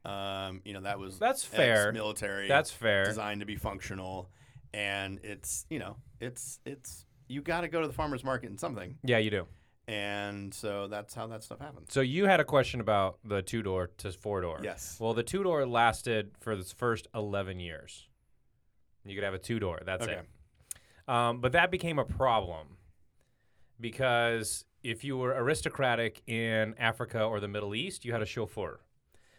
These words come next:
Speaker 2: And it is very awkward to get out of that car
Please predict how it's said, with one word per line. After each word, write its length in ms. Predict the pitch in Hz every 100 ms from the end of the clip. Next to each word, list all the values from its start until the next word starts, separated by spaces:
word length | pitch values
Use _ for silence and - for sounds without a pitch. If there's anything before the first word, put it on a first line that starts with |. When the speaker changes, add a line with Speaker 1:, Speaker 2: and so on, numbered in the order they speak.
| _ _
Speaker 2:
And 260 | 113 107 113
it 100 | 113
is 140 | 107
very 500 | 95 92 104 123 123
awkward 560 | 123 107 107 107 98 90
to 100 | 104
get 220 | 90 104
out 220 | 98 98 98
of 100 | 92
that 200 | 92 -
car 580 | 139 120 101 92 92